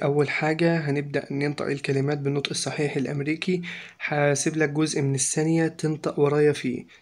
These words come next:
تمام؟ هنطق كل كلمة بالإنجليزي مرتين، ولو في حاجة محتاج أشرحها هشرحها لكم إن شاء الله. ماشي، يلا نبدأ بسم الله. Jewelry، jewelry، pottery،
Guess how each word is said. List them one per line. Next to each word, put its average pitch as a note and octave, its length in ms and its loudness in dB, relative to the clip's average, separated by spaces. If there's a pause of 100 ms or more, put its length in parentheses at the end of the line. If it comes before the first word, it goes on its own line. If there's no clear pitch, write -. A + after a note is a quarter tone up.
تمام؟ C#3+ 240 4
هنطق D3+ 280 -2
كل D3 280 -2
كلمة D3+ 220 0
بالإنجليزي C#3+ 560 0
مرتين، C#3 460 0
ولو C#3+ 160 2
في D3 140 -6
حاجة D3 300 -2
محتاج C#3+ 300 -4
أشرحها D3+ 400 -2
هشرحها D3+ 300 -6
لكم - 120 -6
إن B2 40 -4
شاء C#3 140 -6
الله. - 220 -8 (680)
ماشي، C#3+ 300 0
يلا C#3 200 0
نبدأ C#3 220 -2
بسم C#3+ 240 -4
الله. D#3 260 -2 (580)
Jewelry، D3 640 2 (580)
jewelry، C#3+ 840 2 (760)
pottery، D3+ 720 2